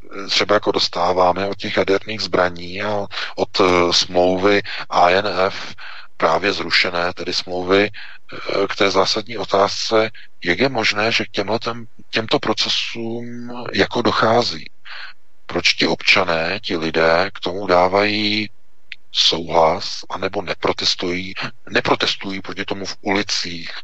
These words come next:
v obrovských demonstracích? No, protože sionisté kontrolují informační prostor. Když těm lidem nikdo neřekne, "Běžte do ulic," tak oni tam nejdou.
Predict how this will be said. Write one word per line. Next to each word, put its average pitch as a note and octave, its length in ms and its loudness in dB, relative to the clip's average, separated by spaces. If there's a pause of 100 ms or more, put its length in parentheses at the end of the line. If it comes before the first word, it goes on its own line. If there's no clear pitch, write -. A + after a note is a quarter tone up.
(200)
v - 100 -10
obrovských - 680 0 (120)
demonstracích? - 1160 -4 (1040)
No, - 140 0 (100)
protože A#2+ 1000 2 (220)
sionisté A2+ 840 2
kontrolují A2 760 0
informační G2 800 2
prostor. - 640 -2 (1600)
Když - 200 4
těm G#2 240 0
lidem A2 420 2
nikdo G#2+ 240 0
neřekne, B2 480 0
"Běžte G#2+ 340 0
do A#2 120 -2
ulic," C#3+ 340 -2
tak - 140 -2
oni B2 140 -6
tam C#3+ 140 -2
nejdou. C#3 560 4